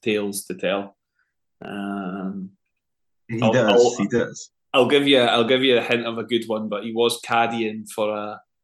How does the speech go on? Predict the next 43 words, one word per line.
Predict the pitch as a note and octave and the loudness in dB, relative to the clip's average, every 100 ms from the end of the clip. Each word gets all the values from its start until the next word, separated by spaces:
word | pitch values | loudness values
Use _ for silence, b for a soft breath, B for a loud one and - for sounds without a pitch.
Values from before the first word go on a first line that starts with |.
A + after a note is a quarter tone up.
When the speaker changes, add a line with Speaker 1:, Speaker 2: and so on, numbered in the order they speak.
| _ _ | _ _
Speaker 1:
for | - A#2+ A2+ | -2 2 2
a | A2 G#2+ G#2 | 2 -2 -6
French | - - - A#2 A#2+ A2+ - - | -12 -10 -2 0 0 -2 -6 -2
slash | G#2+ A2 A2 | -2 -2 -6
American | A2 A2 A2+ A2 | -4 -4 -4 -6
golfer | G#2 G#2+ G#2+ G#2+ | 0 0 0 -6
in | G#2 G2+ | -6 -6
the | G2+ | -6
Scottish | - G#2+ F#2 - | -4 -2 -2 -6
Seniors | A2 G#2 G2+ G2 | -6 -4 -6 -4
at | G2 F#2+ | -6 -6
Trump, | - G2+ F#2+ - _ _ _ _ | -4 -2 -4 -10 _ _ _ _
and | G2+ G2 F#2+ F#2 - _ - | -10 -6 -6 -8 -14 _ -8
they | G#2 | -4
did | A#2 G#2 | -2 -2
not | A2 G#2 - - - | -2 -4 -6 -12 -10
get | G2 - | -8 -6
on | F#2 G2 F#2 | -6 -6 -6
well. | G2 F#2+ F#2 - _ - | -6 -8 -10 -14 _ -16
So | - G2 | -10 -6
that | G#2 G2 | -4 -4
is, | G#2+ G#2 | -6 -6
uh, | G#2+ G#2 - _ _ - | -8 -8 -16 _ _ 0
that'll | A#2+ A2 | 2 4
be | A2 | 2
Speaker 2:
Ooh. | |
Speaker 1:
worth | A2+ G#2+ | 2 0
listening | A#2 G#2+ A2 | 0 -2 -4
to | A2+ G#2+ | -2 -2
when | G#2 | -4
he | G#2+ | -8
comes | G#2 A#2 - | -10 -8 -4
back. | G#2+ - - b b b b - | -4 -6 -14 b b b b 0
Hopefully | C3 C3 A#2+ A2 | 2 2 0 0
he | |
sh-, | G#2+ - - | 2 0 0
names | A#2+ A#2+ A2+ G#2+ | 2 2 0 -4
and | G#2+ | -2
shames | - A2+ A2+ A2 | 0 0 0 -2
the | |
boy | A2+ G#2+ G#2 | -2 0 0
on | G#2 G2+ | -2 -8
here. | A2 | -10